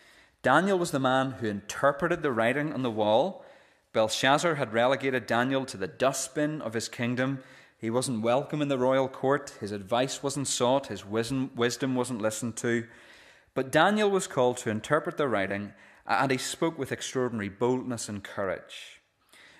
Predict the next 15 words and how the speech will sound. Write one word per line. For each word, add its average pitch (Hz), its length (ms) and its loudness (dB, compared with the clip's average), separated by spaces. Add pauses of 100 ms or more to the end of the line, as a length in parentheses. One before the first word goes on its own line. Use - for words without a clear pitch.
(160)
Where 156 240 4
did 226 100 -2
the 226 80 0
courage 165 460 -2
come 127 300 -4
from? - 400 -8 (1080)
Well, 131 120 0
it 135 120 -4
came 190 320 0
from 190 160 -4
the 185 80 0
fact - 560 -4
that 113 240 -6
God 117 300 2
had 110 200 -6